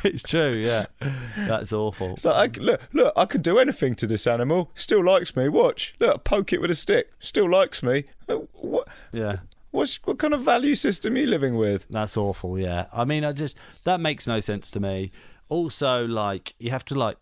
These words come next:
Speaker 1: pick up their shit when you take
Speaker 2: Ah,
Speaker 1: it for
Speaker 2: man.
Speaker 1: a walk. They've come up so many times on the ed-, desert island, and, you know, I probably have voiced my opinion before or agreed with other people's opinions. It's just,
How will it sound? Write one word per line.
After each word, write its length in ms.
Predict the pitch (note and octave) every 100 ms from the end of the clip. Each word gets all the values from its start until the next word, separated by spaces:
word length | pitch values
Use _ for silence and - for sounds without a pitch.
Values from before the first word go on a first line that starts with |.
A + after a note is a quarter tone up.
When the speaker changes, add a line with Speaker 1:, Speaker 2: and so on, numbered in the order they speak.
| -
Speaker 1:
pick 220 | A#2+ -
up 140 | G2+
their 160 | E2 F2
shit 920 | - - - G#2+ A2+ A2+ A#2 A2+ -
when 120 | A2
you 40 | G#2
take 80 | A#2
Speaker 2:
Ah, 280 | A2 G#2+ G2
Speaker 1:
it 40 |
for 40 | G2
Speaker 2:
man. 220 | C3 B2+
Speaker 1:
a 40 | G#2+
walk. 540 | G#2 G2+ G2+ G#2+ - -
They've 140 | A#2
come 160 | - F3
up 140 | -
so 200 | - D3+
many 180 | D3 C3
times 340 | - C3 A2
on 80 | G2+
the 80 | F#2+
ed-, 160 | F#2+ -
desert 280 | - G2 F#2
island, 600 | F2+ F#2 E2+ D2 E2+ E2+ - -
and, 540 | G2 F#2+ F#2+ F#2 - - - - - - -
you 120 | A#2+
know, 200 | G2 F2+ - -
I 420 | A#2 A2 G#2 G#2+ - -
probably 640 | D#3 C#3 B2 A#2+ A2+ A2
have 140 | A2
voiced 440 | G2 A2 G2+ - -
my 160 | G2
opinion 420 | F#2 - G2 G2
before 440 | F#2 - A2+ G#2+ F#2+
or 180 | G2 G#2+
agreed 440 | G#2+ A#2 A#2 A2
with 240 | G#2 G#2 - -
other 220 | G#2+ A2
people's 340 | A2+ G2+ G2+
opinions. 640 | G2+ A2 G#2 F#2+ F#2+ F#2+ - - - -
It's 140 | B2
just, 360 | F3 D#3 -